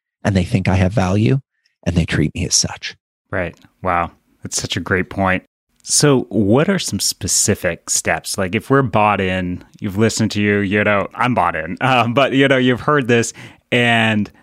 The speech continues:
Speaker 2: you want to change. You realize, "Maybe I'm not doing the best job I could with my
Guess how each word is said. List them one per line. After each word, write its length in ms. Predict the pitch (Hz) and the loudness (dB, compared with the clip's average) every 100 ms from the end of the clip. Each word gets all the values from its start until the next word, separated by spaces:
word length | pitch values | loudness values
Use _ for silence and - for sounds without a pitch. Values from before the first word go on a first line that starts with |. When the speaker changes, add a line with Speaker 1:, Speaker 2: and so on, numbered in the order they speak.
| _ _ | _ _
Speaker 2:
you 300 | 127 110 135 | -6 2 4
want 320 | 139 127 120 - | 4 4 2 -2
to 100 | 101 | -6
change. 420 | - 92 87 85 | -4 -4 -4 -2
You 80 | 107 | 0
realize, 440 | 107 104 95 - | 2 2 0 -2
"Maybe 320 | 98 139 139 | 2 2 4
I'm 100 | 127 | 2
not 200 | 107 101 | 2 0
doing 180 | - 95 | 0 -2
the 60 | 87 | -2
best 300 | 87 85 - | -2 -4 -4
job 420 | 90 87 85 - _ | 0 0 0 -6 _
I 120 | 98 | -4
could 440 | 95 - 117 120 110 - - | -2 2 4 4 0 -8 -8
with 160 | 110 104 | -2 2
my 460 | 98 98 98 98 | 2 4 2 2